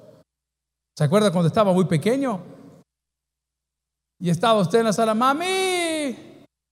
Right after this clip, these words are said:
mami", todo el día: "Mami". <laughs> ¿Ah? Y la señora: "¿Qué querés, Paquito?". "Marihuana, mamá". ¿Me?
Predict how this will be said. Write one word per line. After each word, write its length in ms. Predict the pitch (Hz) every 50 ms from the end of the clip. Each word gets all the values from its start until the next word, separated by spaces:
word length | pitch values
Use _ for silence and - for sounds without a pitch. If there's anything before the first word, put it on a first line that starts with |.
| _ _ _ _ _ _ _ _ _ _ -
mami", 920 | 196 233 294 330 330 349 359 381 381 381 381 381 370 370 359 359 339 247 156
todo 240 | - 185 202 220 208
el 80 | 185 185
día: 300 | 214 226 196 170 151 139
"Mami". 300 | 139 247 311 330 330 349 370 392 403 403 392 359 233 - - - - -
<laughs> 0 |
¿Ah? 920 | 277 208 226 220 175 - 208 185 - - - - - - 214 269 311 320 320 - - - - -
Y 80 | 190 196
la 140 | 233 233 214
señora: 420 | 147 220 226 247 254 247 233 185
"¿Qué 160 | - 254 247
querés, 520 | 208 262 262 262 254 262 262 269 277 254 -
Paquito?". 560 | - 294 254 - - 277 277 - - 262 -
"Marihuana, 840 | 247 269 294 294 294 294 294 294 294 302 311 320 330 339 330 330 320
mamá". 480 | 311 311 302 320 330 330 302 285 254 -
¿Me? 160 | - 202 269